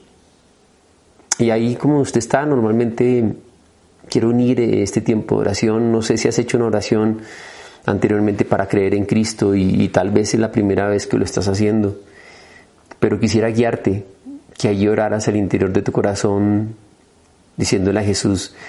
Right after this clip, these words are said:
que tú le invitas a que entre a tu corazón, que Él es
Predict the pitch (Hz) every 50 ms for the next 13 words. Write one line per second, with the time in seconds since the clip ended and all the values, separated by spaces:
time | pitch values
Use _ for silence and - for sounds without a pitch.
0 | - - - - - - _ _ _ _ _ _ _ _ _ _ _ _ _ _
1 | _ - 113 - - 107 113 113 117 113 - 123 113 - 123 - 110 104 101 104
2 | 104 107 107 - - - - 98 107 110 110 117 117 120 127 131 131 - - -
3 | _ _ - _ _ _ _ _ _ _ _ _ _ _ - _ _ - - -
4 | 107 101 98 98 98 - - - - -